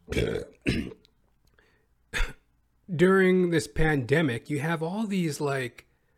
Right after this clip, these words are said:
little notifications. It's like, "This seat is reserved. Don't sit in this seat. Don't sit in that seat." Blah, blah, blah, blah, blah.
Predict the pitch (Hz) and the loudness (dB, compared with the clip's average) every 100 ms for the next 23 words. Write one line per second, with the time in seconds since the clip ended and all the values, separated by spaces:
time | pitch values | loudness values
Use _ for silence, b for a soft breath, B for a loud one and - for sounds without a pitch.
0 | _ _ - 151 165 156 143 135 - _ | _ _ -2 2 4 4 4 0 -8 _
1 | _ _ _ 143 147 156 - 156 - 139 | _ _ _ -2 0 0 -2 -4 -2 -2
2 | - 107 87 - - - 123 110 104 - | -4 -8 -12 -16 -16 -12 -10 -10 -10 -18
3 | _ _ _ b b b - 180 - - | _ _ _ b b b 2 4 6 4
4 | 180 - 135 127 117 123 123 101 87 - | 2 0 -2 -2 -2 -2 -2 -4 -8 -14
5 | - B B 185 185 - - 175 170 143 | -20 B B 4 4 4 0 0 0 -2
6 | 147 143 - 123 107 - 151 120 - 165 | -2 -2 -4 -6 -6 -2 -2 -2 -2 -2
7 | 135 127 143 - - 120 - 127 151 160 | -2 -2 -2 -2 -6 -6 -8 -4 -2 -2
8 | 120 147 117 120 143 131 151 131 127 170 | -2 -4 -4 -4 -4 -2 -4 -2 0 2
9 | 127 | 0